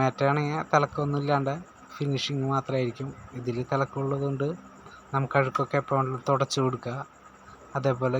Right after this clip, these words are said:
ഗേറ്റിൻ്റെ പുതുക്കം നിലനിർത്തണമെങ്കിൽ രണ്ടാഴ്ച കൂടുമ്പോഴൊക്കെ ഗേറ്റ് പൊടി തുടച്ച് വൃത്തിയാക്കി കൊടുക്കുക. അത് വെള്ളം മുക്കിയ ഒരു തുണി പിഴിഞ്ഞെടുത്ത്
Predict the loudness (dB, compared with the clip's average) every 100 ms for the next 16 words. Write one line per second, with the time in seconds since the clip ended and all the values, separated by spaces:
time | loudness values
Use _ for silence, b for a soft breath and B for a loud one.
0 | 2 2 2 -4 -2 0 -2 0 -2 -2
1 | -8 -16 -20 -20 -20 -6 4 6 6 4
2 | 2 2 2 2 2 -2 -6 -14 -20 -20
3 | -20 -20 -20 -4 2 6 6 6 2 2
4 | 2 2 2 0 -2 -2 -6 -2 2 2
5 | 0 -8 -6 -4 0 -2 -4 -12 -16 0
6 | 0 0 -2 -4 -4 -10 -12 -6 -4 -2
7 | -4 -6 -6 -4 -4 -2 -4 -6 -12 -20
8 | -20 -20 -20 -18 -2 2 2 2 2 2
9 | 4 2 0 0 2 2 2 2 0 -2
10 | -6